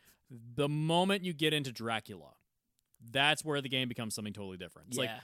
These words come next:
Speaker 1: somebody else took over direction of the game.
Speaker 2: Yeah.
Speaker 1: <laughs> That's where you get, uh, what was all the stuff I saw referenced in the game? I wrote these down. Uh, you see references to Dracula.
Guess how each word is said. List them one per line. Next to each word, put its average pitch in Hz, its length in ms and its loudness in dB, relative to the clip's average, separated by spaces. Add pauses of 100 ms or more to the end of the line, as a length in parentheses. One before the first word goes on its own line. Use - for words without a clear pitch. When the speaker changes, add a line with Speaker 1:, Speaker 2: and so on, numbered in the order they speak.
Speaker 1:
somebody 175 520 2
else 151 180 4
took - 200 -2
over 127 220 0
direction 113 460 -4
of 98 60 -6
the 92 80 -10
game. 85 140 -10 (160)
Speaker 2:
Yeah. 92 200 -6 (160)
Speaker 1:
<laughs> - 200 -20
That's 147 220 2
where 151 120 -2
you 131 140 2
get, 123 300 0 (240)
uh, 117 100 -12 (120)
what 123 180 -4
was 113 160 -6
all 104 180 -6
the 98 80 -14
stuff - 300 -12
I 95 220 -12
saw 98 260 -10
referenced 92 400 -14
in 90 80 -18
the 87 80 -16
game? 85 360 -18 (200)
I 101 100 -12 (100)
wrote 101 180 -12
these 95 160 -14
down. 92 300 -16 (520)
Uh, 120 220 -2
you 123 100 -4
see 151 200 -2
references 139 640 -4
to 113 380 -6
Dracula. 185 680 -2